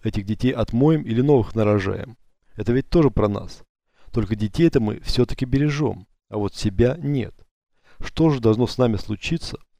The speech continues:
чтобы мы поняли, как надо беречь то, что мы имеем? Каждое дерево в бескрайнем лесу, каждую речушку, что и на карту-то не наносят, каждое село в пять дворов, каждого солдата, призванного в армию, каждого обывателя, уныло тянущего свою лямку.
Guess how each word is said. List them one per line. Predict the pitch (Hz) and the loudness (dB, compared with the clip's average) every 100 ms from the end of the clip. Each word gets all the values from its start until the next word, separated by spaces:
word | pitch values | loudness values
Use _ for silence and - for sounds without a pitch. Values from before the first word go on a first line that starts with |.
| _ _ | _ _
чтобы | - 113 113 131 | -12 -2 0 0
мы | 135 | 0
поняли, | - 160 104 - - | 0 2 0 -6 -10
как | - 107 | -10 -4
надо | 117 107 | 0 2
беречь | 98 113 - | 4 2 2
то, | - 151 - - | -2 -2 -2 -10
что | - | -4
мы | 107 113 | -4 -2
имеем? | 123 139 113 98 - - _ _ _ - | -2 0 -2 -6 -12 -20 _ _ _ -6
Каждое | 113 104 98 110 | 0 2 4 4
дерево | 143 139 110 | 6 6 6
в | |
бескрайнем | 95 - 110 104 101 | 2 2 2 2 2
лесу, | 107 - 107 104 | 0 -2 -8 -4
каждую | - 104 95 117 | 0 0 2 0
речушку, | - 143 107 - - - _ _ - - | 0 -4 -4 -8 -20 -20 _ _ -18 -12
что | - 120 | 0 4
и | 117 | 4
на | 117 | 4
карту-то | 156 - 110 107 | 2 0 -4 -4
не | 104 | 0
наносят, | 107 113 98 - - - _ _ - | 0 0 -2 -6 -12 -20 _ _ -6
каждое | - 117 95 113 | 0 2 2 0
село | - 117 139 - | 2 2 2 2
в | 143 - | -2 0
пять | 120 101 | 2 2
дворов, | 95 113 117 95 - - | 4 4 4 0 -6 0
каждого | 110 101 117 | 2 4 2
солдата, | 110 135 143 139 | 2 2 2 2
призванного | 107 107 95 101 101 107 | 0 0 2 2 2 2
в | 107 | 2
армию, | 85 87 - - _ _ - - | 0 -6 -12 -16 _ _ -20 -6
каждого | - 117 101 101 | 2 2 4 2
обывателя, | 110 107 113 127 123 98 95 | 0 0 2 4 2 0 -6
уныло | 101 107 110 | -4 0 0
тянущего | 101 107 127 113 104 | 0 0 0 -2 -4
свою | 98 104 107 | -4 0 2
лямку. | 123 113 - - | 2 0 -2 -12